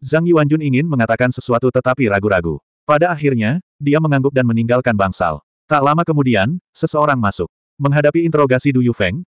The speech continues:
semua orang menjawab pertanyaan dengan sangat serius. Du Yufeng telah berurusan dengan orang-orang yang melakukan hal-hal buruk sepanjang hidupnya,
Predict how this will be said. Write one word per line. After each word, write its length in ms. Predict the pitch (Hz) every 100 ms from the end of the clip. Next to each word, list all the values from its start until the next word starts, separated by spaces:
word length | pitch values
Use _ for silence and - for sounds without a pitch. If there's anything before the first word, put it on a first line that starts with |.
| _
semua 260 | - 143
orang 220 | 143 139 127
menjawab 240 | 110 110
pertanyaan 400 | 117 113 110 117
dengan 240 | 117 123
sangat 320 | 113 - 131 117
serius. 480 | 107 87 80 - - _ _ _ _ _
Du 140 | 131 160
Yufeng 240 | 151 180
telah 160 | 180 151
berurusan 400 | 131 127 127 143
dengan 160 | 127 110
orang-orang 400 | 107 107 113 127
yang 80 | 120
melakukan 400 | 104 101 120 117
hal-hal 300 | 113 113 123
buruk 240 | 131 147
sepanjang 340 | - 120 104 107
hidupnya, 460 | 123 143 113 85